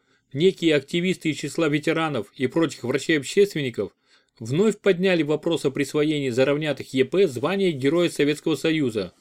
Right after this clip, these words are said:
посмертно. Но, как я понял, далеко не все они дожили до момента, когда уже летом тысяча девятьсот девяносто седьмого года судя по всему, к очередной круглой дате начала Сталинградской битвы, ей таки присвоили звание Героя России,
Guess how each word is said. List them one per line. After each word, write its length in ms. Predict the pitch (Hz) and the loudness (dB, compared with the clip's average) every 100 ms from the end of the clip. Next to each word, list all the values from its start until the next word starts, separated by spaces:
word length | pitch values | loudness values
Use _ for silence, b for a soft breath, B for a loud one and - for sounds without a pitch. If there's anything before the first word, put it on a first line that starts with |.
| _ - | _ -6
посмертно. 680 | 185 202 175 - 95 85 _ _ _ _ - | -4 -2 -2 -4 -10 -16 _ _ _ _ -4
Но, 400 | 143 208 226 - - | 0 2 0 -4 -2
как 220 | 139 135 | -2 2
я 100 | 170 | 0
понял, 500 | - 175 160 147 - _ | 2 0 0 -2 -6 _
далеко 420 | 113 160 202 233 | 2 2 4 0
не 140 | 214 185 | 0 0
все 280 | - 190 | 2 2
они 240 | 160 147 156 | 2 -2 2
дожили 380 | 131 123 139 127 | 2 2 2 0
до 140 | 117 | 0
момента, 640 | 120 131 180 175 175 156 _ _ _ - | -2 -2 -2 0 -2 -4 _ _ _ -6
когда 260 | 143 170 | 0 2
уже 260 | 175 156 170 | 2 2 4
летом 360 | 185 190 139 | 4 4 -2
тысяча 320 | 120 180 - 147 | -2 -2 -2 -2
девятьсот 340 | 156 151 165 | -2 2 0
девяносто 420 | 147 160 147 156 | 2 0 0 -2
седьмого 440 | 147 156 160 156 156 | 0 0 0 0 2
года 440 | 202 202 123 101 _ _ _ _ - | 4 4 2 -2 _ _ _ _ -4
судя 240 | 202 185 | -2 -2
по 160 | 170 180 | 0 -2
всему, 340 | - 196 175 | 0 0 0
к 60 | - | -2
очередной 460 | 151 196 196 185 - | -2 2 2 2 -2
круглой 380 | 156 156 151 | -2 2 2
дате 320 | 139 151 143 147 | 2 0 0 -6
начала 340 | 131 147 139 | -4 -2 -2
Сталинградской 640 | - 135 135 135 131 - | -2 -4 0 0 2 -2
битвы, 480 | 123 127 120 110 95 _ b b b | -2 -4 -2 -4 -4 _ b b b
ей 320 | 123 147 214 | -2 0 2
таки 260 | - 180 190 | 0 -2 -4
присвоили 640 | 196 202 156 156 175 170 | -2 -2 -2 0 2 2
звание 440 | 131 151 151 135 | 0 -2 0 -2
Героя 380 | 131 131 156 185 | 0 0 2 2
России, 600 | 170 170 - 160 110 92 | 0 -4 -6 -4 -4 -6